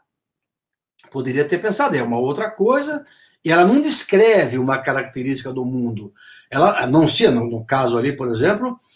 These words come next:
a probabilidade da hipótese do Big Bang ser verdadeiro. Já a probabilidade subjetiva, que tem a ver com crença,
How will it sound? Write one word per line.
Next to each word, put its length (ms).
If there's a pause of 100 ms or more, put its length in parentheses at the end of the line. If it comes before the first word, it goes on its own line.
(200)
a 120
probabilidade 920
da 160
hipótese 480
do 120
Big 280
Bang 260
ser 120
verdadeiro. 520 (1400)
Já 420
a 160
probabilidade 920
subjetiva, 880
que 120
tem 140
a 40
ver 200
com 200
crença, 580